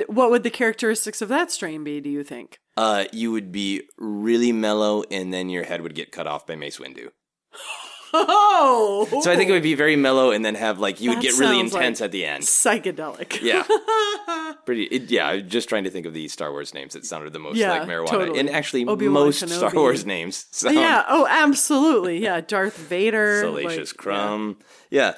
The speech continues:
Speaker 2: I could go on and on for hours and hours and hours. Uh, now, I'm curious. You, you talk about it creatively. I'm curious how it's affected your art.
Speaker 1: Mm-hmm.
Speaker 2: Because I know you as a storyteller. I know you as a musician.
Speaker 1: Mm-hmm.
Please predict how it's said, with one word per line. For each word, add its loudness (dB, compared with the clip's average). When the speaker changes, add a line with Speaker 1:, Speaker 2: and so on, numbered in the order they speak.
Speaker 2:
I -4
could -2
go 6
on 2
and 0
on -2
for -2
hours 2
and -2
hours -2
and -6
hours. -4
Uh, 2
now, -2
I'm -4
curious. 0
You, -12
you -18
talk -4
about -2
it -6
creatively. -4
I'm -4
curious -6
how 0
it's -4
affected -6
your -2
art. -10
Speaker 1:
Mm-hmm. 0
Speaker 2:
Because -6
I -6
know -6
you -4
as -6
a -10
storyteller. 0
I -2
know -6
you -6
as -8
a -10
musician. -6
Speaker 1:
Mm-hmm. -10